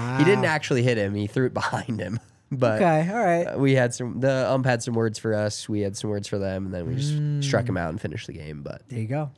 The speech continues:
Speaker 1: that's, yeah, it's always, that, that part of baseball is so fun to me because
Speaker 2: Yeah.
Speaker 1: you, when you're watching, uh, even, uh, just as, as a casual fan, you have no clue what's going on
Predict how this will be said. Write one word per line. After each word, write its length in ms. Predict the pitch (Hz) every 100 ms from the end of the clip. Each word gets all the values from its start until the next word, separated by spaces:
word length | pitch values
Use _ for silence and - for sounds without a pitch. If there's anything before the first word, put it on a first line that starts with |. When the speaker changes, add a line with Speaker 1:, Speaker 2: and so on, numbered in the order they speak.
| _
Speaker 1:
that's, 340 | 101 101 - - - -
yeah, 200 | 127 120
it's 100 | 127
always, 320 | 233 226 165
that, 240 | 127 135 131
that 180 | 143 165
part 180 | 160
of 60 | 135
baseball 320 | 123 120 117
is 100 | 104
so 300 | - - 107
fun 260 | - 98 98
to 80 | -
me 200 | 98 92
because 340 | 98 117 104 - -
Speaker 2:
Yeah. 140 | 165
Speaker 1:
you, 180 | 185 233 -
when 160 | 165
you're 180 | 156 170
watching, 680 | 135 170 - 127 113 117 131 _ 127
uh, 140 | 123 -
even, 280 | 147 151
uh, 160 | 135 131
just 280 | 127 131 127
as, 100 | 110
as 100 | 104
a 40 |
casual 380 | - 123 143 98
fan, 220 | - 98
you 60 | 156
have 80 | 131
no 120 | 104
clue 220 | - 113
what's 160 | 95 -
going 240 | 92 87
on 280 | 85 90 127